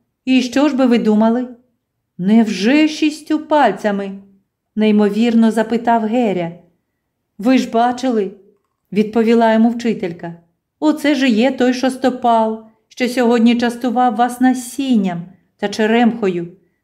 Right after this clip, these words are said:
Це ж син отієї Безпалої Мотрі, оцей самий кудлатий дід,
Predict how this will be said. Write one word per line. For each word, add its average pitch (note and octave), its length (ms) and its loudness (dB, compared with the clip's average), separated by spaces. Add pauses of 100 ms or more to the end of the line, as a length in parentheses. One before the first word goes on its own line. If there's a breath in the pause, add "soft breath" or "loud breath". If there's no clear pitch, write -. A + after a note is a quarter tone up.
Це A#3 240 -2
ж A3+ 160 -6
син B3+ 420 2
отієї B3 480 0
Безпалої A#3 640 0
Мотрі, A#3 640 0 (340 soft breath)
оцей C#4+ 360 -2
самий C4+ 420 2
кудлатий B3 600 -2
дід, B3+ 460 -4